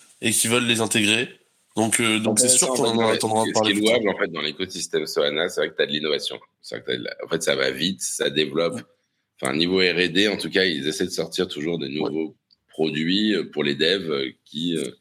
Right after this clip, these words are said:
Speaker 2: qui sont assez sexy autour du N F T et qui peuvent potentiellement, euh,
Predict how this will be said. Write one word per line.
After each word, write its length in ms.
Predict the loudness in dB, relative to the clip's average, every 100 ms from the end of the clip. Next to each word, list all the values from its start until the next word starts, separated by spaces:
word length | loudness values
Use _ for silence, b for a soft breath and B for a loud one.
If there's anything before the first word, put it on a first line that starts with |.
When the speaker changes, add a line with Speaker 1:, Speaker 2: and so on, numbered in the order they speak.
| b b b -14
Speaker 2:
qui 80 | -8
sont 160 | -2 0
assez 240 | 0 -2
sexy 500 | -2 -2 -2 -2 -2
autour 260 | -2 -4 -4
du 120 | -2
N 180 | -2 -6
F 80 | -2
T 220 | 0 0
et 60 |
qui 140 | -2 -6
peuvent 260 | -6 -6 -4
potentiellement, 680 | -4 -4 -4 -2 -2 -2
euh, 200 | -2 -6